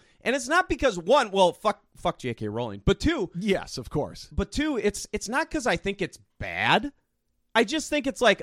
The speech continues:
Speaker 1: okay, that's enough.
Speaker 2: It's overblown.
Speaker 1: It is beyond overblown.
Speaker 2: Yeah.
Speaker 1: It's not like a game-changing type franchise for me. It, you know, like, it's not like a Lord of the Rings. It's not Tolkien
Speaker 2: Yeah.
Speaker 1: universe to me. It's, it's like,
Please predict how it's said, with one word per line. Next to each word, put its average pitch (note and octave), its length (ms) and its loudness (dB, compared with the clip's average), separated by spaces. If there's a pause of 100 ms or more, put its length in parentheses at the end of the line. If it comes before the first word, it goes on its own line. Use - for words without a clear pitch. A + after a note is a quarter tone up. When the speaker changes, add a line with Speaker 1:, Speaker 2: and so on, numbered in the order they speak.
Speaker 1:
okay, G3 240 2
that's C3+ 240 0
enough. A#2 400 -10
Speaker 2:
It's F#3 240 -4
overblown. C3 720 -6
Speaker 1:
It B3 160 -4
is A#3 220 -2
beyond D#3 680 -2
overblown. G#2 640 -6
Speaker 2:
Yeah. - 380 -6
Speaker 1:
It's - 160 -6
not B3 300 6
like C4+ 200 4
a A#3 80 2
game-changing E3 1160 -4
type C#3+ 420 -2
franchise E3+ 800 -6
for C3+ 100 -4
me. F2 320 -8 (480)
It, F#3+ 300 2
you F#3 120 -4
know, B2 360 -2
like, D#3+ 240 -2
it's F3+ 160 -6
not G3 240 -6
like G#3+ 180 -4
a E3+ 60 -2
Lord C#3 380 -2
of C#3 100 -10
the B2+ 100 -2
Rings. A2+ 320 -8
It's A2 140 -12
not E3 240 -6
Tolkien B2+ 600 -8
Speaker 2:
Yeah. A#2 100 -2
Speaker 1:
universe F2+ 300 -4
to F#2+ 60 -16
me. G#2 140 -8
It's, F3+ 160 -8
it's - 180 -6
like, G#3+ 200 0